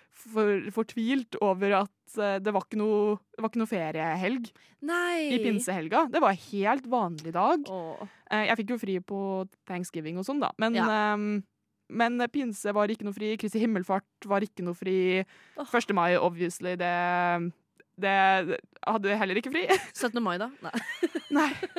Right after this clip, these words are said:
Speaker 1: syttende mai. Syttende mai, så var jeg faktisk på skoletur. Det
Speaker 2: Dårlig gjort.
Speaker 1: gikk rundt og var sånn, «Norge! Yay!»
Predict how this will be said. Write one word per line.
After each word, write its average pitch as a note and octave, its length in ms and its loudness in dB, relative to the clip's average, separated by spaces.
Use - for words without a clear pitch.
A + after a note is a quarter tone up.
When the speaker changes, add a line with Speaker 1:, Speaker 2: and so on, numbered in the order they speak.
Speaker 1:
syttende C4 320 2
mai. A3 320 4
Syttende A3+ 200 0
mai, G3+ 120 2
så G#3 80 -4
var G3 80 2
jeg F#3+ 80 -2
faktisk F3+ 160 -10
på F3+ 80 -18
skoletur. F3 560 -6
Det G3 320 0
Speaker 2:
Dårlig G3 340 2
gjort. E3 260 -8
Speaker 1:
gikk A3 240 0
rundt F#3 160 0
og G3 60 -2
var F#3+ 120 0
sånn, F#3 260 -4
«Norge! F4 340 -2
Yay!» F#4 480 2